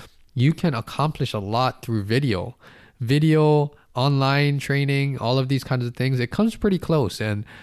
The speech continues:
there's a lot of ways that we still can offer services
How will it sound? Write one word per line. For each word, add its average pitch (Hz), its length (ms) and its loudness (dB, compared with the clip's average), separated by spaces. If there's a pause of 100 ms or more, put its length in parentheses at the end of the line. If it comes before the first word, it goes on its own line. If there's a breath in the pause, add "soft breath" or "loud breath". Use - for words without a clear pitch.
(140 loud breath)
there's 147 220 4
a 151 40 4
lot 131 220 2
of 143 80 2
ways 135 300 0
that 110 180 2
we 110 160 0
still 139 380 0
can 110 320 -4
offer 110 340 -4
services 107 920 -4